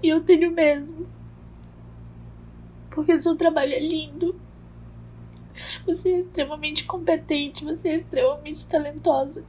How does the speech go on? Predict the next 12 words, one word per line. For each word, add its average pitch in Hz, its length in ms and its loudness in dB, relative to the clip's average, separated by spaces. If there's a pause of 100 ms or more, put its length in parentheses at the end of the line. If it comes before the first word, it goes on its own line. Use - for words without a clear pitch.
(140)
E 370 40 2
o 320 80 4
mundo 311 320 -6
precisa 294 600 -2
saber 247 320 -2
disso. 247 360 -10 (2000)
Seu 269 240 8
lugar 269 260 4
não 294 180 2
é 269 160 8
numa 277 220 -2
corporação. 269 920 4